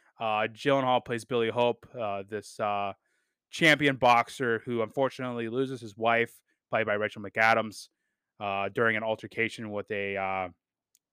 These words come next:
rival in the boxing world. Uh, she is unfortunately shot, and he has to kinda deal with her loss, how to take care of his daughter, uh, ends up, uh,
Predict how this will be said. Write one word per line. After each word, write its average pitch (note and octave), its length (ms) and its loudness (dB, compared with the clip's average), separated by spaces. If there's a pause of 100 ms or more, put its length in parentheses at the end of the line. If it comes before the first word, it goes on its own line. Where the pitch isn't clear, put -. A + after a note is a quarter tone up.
(120)
rival C3 560 10
in A#2+ 100 -2
the C3 60 2
boxing B2+ 420 0
world. A#2 340 0 (400)
Uh, G2+ 180 -4
she B2 200 -6
is A2 100 -2
unfortunately A2 380 -6
shot, A2 500 2 (120)
and G#2 300 -6
he A2+ 100 -4
has A2+ 260 2
to A2 140 -6
kinda A2+ 260 -2
deal A2 360 -2
with G#2 240 -4 (280)
her F3 120 10
loss, D3 500 8 (220)
how B2+ 80 -2
to B2 60 0
take B2 200 -6
care A#2+ 120 2
of G#2+ 60 -2
his G#2 120 -10
daughter, A2+ 640 4 (380)
uh, G2+ 280 -4 (120)
ends A#2 220 -6
up, A2 160 -2 (120)
uh, G#2+ 460 2